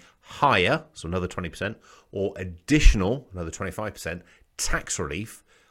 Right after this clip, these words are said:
um, when they're calculating the taxes available." So, so many people miss that second part. Quite often not, the charity are very good at saying to us,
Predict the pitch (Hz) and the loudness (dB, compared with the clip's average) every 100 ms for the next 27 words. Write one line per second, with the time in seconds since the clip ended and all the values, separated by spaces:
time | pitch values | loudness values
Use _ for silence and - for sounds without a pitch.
0 | - 92 92 92 92 98 95 95 90 - | -10 -6 -6 -6 -8 -8 -8 -6 -8 -8
1 | 92 92 95 73 90 - - - 73 73 | -8 -8 -8 -10 -12 -12 -12 -14 -12 -12
2 | 67 71 110 - - - - - 170 165 | -12 -8 -8 -8 -16 -14 -6 -2 0 0
3 | 156 147 - 151 - 104 101 110 123 - | -2 -4 -2 -2 0 0 2 2 2 0
4 | - 117 92 - 98 - 95 - 107 73 | -4 -4 -4 -6 -6 -6 -10 -6 -6 -6
5 | - _ - - - - 123 - 139 131 | -12 _ -20 -20 -8 0 0 2 -2 0
6 | 117 101 95 92 92 - 123 113 - 98 | -4 -2 -2 -2 -8 -6 -4 -4 -6 -4
7 | 95 92 101 90 80 - 92 87 - 92 | -2 -2 -4 -6 -6 -6 -6 -6 -6 -8